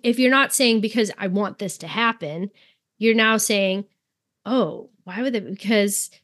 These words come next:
boy, it'd be exciting having someone, I, I've only experienced you, for instance, and being with someone new by myself, the idea of going on a date without you and coming home and telling you, that sounds really exciting to me.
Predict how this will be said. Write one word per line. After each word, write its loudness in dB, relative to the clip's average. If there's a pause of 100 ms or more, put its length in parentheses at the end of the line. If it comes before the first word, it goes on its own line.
(360)
boy, -4
it'd 0
be -4
exciting -2
having -8 (380)
someone, -4
I, -6
I've -6
only -4
experienced -6
you, 0
for -8
instance, -10 (300)
and -4 (360)
being 2
with 0
someone -4
new -2 (340)
by 0
myself, -2 (220)
the -4
idea -2
of -6
going -2
on -4
a -4
date -6 (300)
without -4
you -2
and -8
coming -6
home -2
and -4
telling -4
you, 0
that -4
sounds -2
really -2
exciting -4
to -6
me. -4